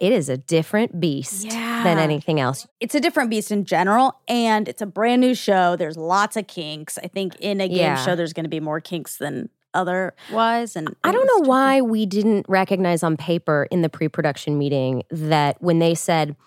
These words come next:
Speaker 1: "So we're gonna do this game where if you get a wrong answer,
Speaker 2: <laughs>
Speaker 1: we're gonna dump a huge bucket of ice and water on your head,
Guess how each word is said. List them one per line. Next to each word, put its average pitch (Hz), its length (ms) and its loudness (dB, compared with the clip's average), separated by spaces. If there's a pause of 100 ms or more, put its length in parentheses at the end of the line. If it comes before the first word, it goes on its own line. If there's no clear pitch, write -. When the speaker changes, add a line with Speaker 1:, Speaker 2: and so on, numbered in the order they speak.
(260)
Speaker 1:
"So - 200 2
we're 262 200 6
gonna 277 180 4
do 277 300 0
this 294 200 2
game 196 760 2 (400)
where 185 160 4
if 170 100 -4
you 202 80 -4
get 202 160 2
a 190 60 0
wrong 185 360 2
answer, 165 840 0
Speaker 2:
<laughs> - 40 -16
Speaker 1:
we're 170 120 0
gonna 170 180 2
dump 165 540 0
a 175 100 0
huge 214 800 0
bucket 185 280 0
of 156 100 -4
ice 151 400 -2
and 175 180 -2
water 156 320 2
on 208 140 0
your 220 100 0
head, 247 400 0